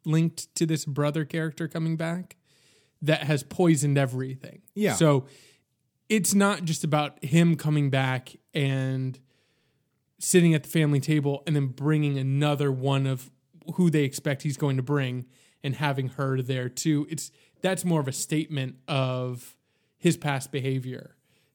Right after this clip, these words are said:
Speaker 1: than if he were to just say, "I'm coming as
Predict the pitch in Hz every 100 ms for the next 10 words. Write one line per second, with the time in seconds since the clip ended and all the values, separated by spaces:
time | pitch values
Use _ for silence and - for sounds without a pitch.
0 | - 139 147 135 147 - 160 160 143 139
1 | 131 131 135 - 135 127 127 127 _ _
2 | _ _ _ 151 143 127 - 170 160 147
3 | 147 - 139 135 135 131 -